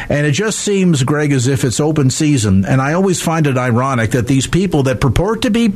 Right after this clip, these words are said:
pro-choice seemingly are anything but. It just seems as if they're all about,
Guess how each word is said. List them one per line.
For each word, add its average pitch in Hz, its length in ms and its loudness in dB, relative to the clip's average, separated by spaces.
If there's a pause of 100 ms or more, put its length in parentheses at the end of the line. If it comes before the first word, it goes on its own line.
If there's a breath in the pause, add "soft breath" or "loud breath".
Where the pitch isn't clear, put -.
(100)
pro-choice 226 1160 -4 (920 loud breath)
seemingly 185 760 0
are 160 200 0
anything 180 460 2
but. 160 360 -4
It 151 120 0
just 185 260 -4
seems 202 340 0
as 165 160 -2
if 165 220 -4
they're 196 280 -2
all 185 200 0
about, 160 480 -4